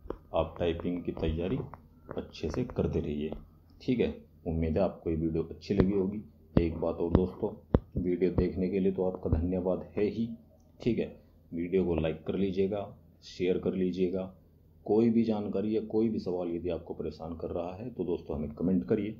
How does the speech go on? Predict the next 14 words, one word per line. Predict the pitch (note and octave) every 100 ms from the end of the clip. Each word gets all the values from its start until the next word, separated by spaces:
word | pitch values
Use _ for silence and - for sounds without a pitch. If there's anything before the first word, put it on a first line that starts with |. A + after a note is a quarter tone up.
| - - - - -
चैनल | F2 E2 D#2+
को | D#2+
सब्सक्राइब | - D#2 - F#2 F#2
कर | - F#2+
लीजिए, | F#2+ G2
साथ | F#2 - E2+ E2
में | E2+
दोस्तों | D#2 D#2+ - -
बेल | D#2 E2+ E2
आइकन | E2 E2 D#2+
को | E2
भी | F#2 B2 - - E2
दबा | D#2+ D#2 D2+
लीजिएगा। | D#2 D2+ D2 D#2+